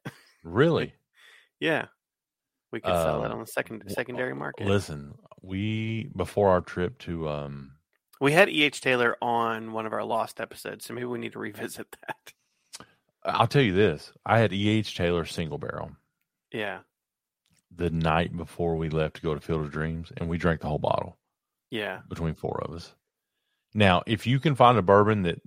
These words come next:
Speaker 2: that you can get a crowd that everybody kinda
Speaker 1: Yeah.
Speaker 2: I'm
Speaker 1: Maybe
Speaker 2: not
Speaker 1: I'll
Speaker 2: even gonna
Speaker 1: bring
Speaker 2: say
Speaker 1: that
Speaker 2: likes,
Speaker 1: when, uh, when I,
Speaker 2: but,
Speaker 1: when I
Speaker 2: like
Speaker 1: come visit next week. I'll, we'll do some E H Taylor on the show.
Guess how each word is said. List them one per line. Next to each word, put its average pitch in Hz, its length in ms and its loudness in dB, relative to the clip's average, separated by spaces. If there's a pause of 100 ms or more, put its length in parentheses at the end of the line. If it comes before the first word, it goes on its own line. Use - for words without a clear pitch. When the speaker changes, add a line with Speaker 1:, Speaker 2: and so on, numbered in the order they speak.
(160)
Speaker 2:
that 90 240 -4
you 92 140 -6
can 98 120 0
get 90 140 2
a 82 60 0
crowd 90 360 4
that 82 220 -6
everybody 90 600 4
kinda 82 460 0 (920)
Speaker 1:
Yeah. 104 240 -6
Speaker 2:
I'm 101 40 -14 (160)
Speaker 1:
Maybe - 160 -4
Speaker 2:
not 123 80 8
Speaker 1:
I'll 107 60 8
Speaker 2:
even 104 40 8
gonna 143 180 6
Speaker 1:
bring 113 100 2
Speaker 2:
say 107 160 2
Speaker 1:
that 98 100 0
Speaker 2:
likes, 82 380 4
Speaker 1:
when, 101 200 -10
uh, 101 40 -16 (320)
when 107 140 -8
I, 101 80 -6
Speaker 2:
but, 104 80 -4
Speaker 1:
when 92 80 4
I - 20 6 (100)
Speaker 2:
like 98 80 -8 (160)
Speaker 1:
come 98 80 -16
visit 95 320 -10
next 98 240 -12
week. 101 220 -10
I'll, 95 160 -10
we'll 104 120 -10
do 98 120 -12
some 92 180 -14
E 95 80 -10
H 98 180 -12
Taylor 90 360 -6
on 95 100 -10
the 107 60 -14
show. - 340 -8